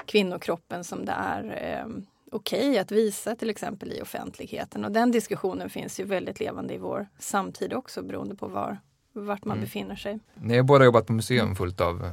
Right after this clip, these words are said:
Speaker 2: nakna skulpturer. Va-, vad är det för typ av reaktioner på de klassiska konstverken idag?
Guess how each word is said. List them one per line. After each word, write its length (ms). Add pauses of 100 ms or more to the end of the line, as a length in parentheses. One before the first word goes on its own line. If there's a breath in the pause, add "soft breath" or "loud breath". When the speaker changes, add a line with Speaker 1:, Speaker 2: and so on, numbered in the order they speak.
(140)
Speaker 2:
nakna 300
skulpturer. 540
Va-, 180
vad 160
är 40
det 60
för 80
typ 200
av 100
reaktioner 440
på 320 (1080 soft breath)
de 540
klassiska 480
konstverken 520
idag? 200